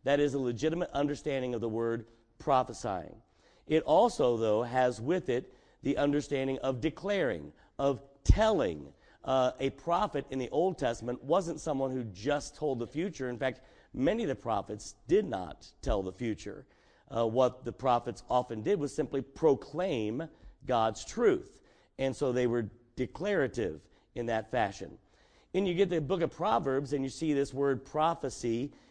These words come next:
used in kind of a unique way as well, as it carries with it the idea of discernment, of being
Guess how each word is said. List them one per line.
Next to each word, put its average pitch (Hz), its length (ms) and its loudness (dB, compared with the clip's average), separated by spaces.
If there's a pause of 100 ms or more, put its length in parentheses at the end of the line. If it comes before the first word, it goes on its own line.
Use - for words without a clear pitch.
used 156 460 4
in 135 160 0
kind 147 200 0
of 135 60 0
a 131 60 -2
unique 131 400 -2
way 123 160 2
as 110 160 -2
well, 135 500 0 (340)
as 147 240 2
it 151 180 -2
carries 190 460 -2
with 135 240 0
it 156 100 -4
the 143 160 -2
idea 131 600 2
of 127 300 2 (380)
discernment, 156 1040 -2 (400)
of 139 240 2
being 170 300 4